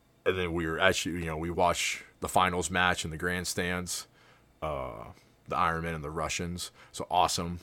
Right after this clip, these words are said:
You know, shout out to Dye for having two Dye Factory teams make it to finals and take first and second.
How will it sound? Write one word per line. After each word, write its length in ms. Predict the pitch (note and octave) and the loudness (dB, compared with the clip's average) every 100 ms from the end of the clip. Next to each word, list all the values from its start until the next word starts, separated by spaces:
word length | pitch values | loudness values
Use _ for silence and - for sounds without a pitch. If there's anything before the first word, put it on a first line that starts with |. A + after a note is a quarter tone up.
| - | -10
You 120 | D2 | -8
know, 40 | C#2 | -6
shout 300 | - F#2 F2 | 0 2 2
out 80 | - | 0
to 80 | |
Dye 360 | D#2 E2+ D#2 E2 | -2 2 4 2
for 140 | - | 0
having 300 | D#2 D#2+ D2+ - | -4 -4 -6 -6
two 480 | - F2+ E2 D#2+ - - - _ _ _ - | -4 -2 -2 -4 -8 -16 -20 _ _ _ -4
Dye 280 | F2 E2 E2 | 2 4 4
Factory 480 | - D2 - F2 D2+ | 2 0 0 -6 -6
teams 480 | - D#2 E2+ - | -6 -4 -4 -6
make 320 | D#2+ D#2+ D#2+ D#2+ | -6 -4 -4 -6
it 80 | |
to 80 | - | -10
finals 440 | D#2 C#2+ D#2+ D#2+ - | -6 -4 -2 -6 -8
and 80 | |
take 200 | - D2 | -10 -10
first 280 | - D2 C2+ | -10 -12 -12
and 120 | - | -10
second. 420 | - - - - | -8 -8 -10 -12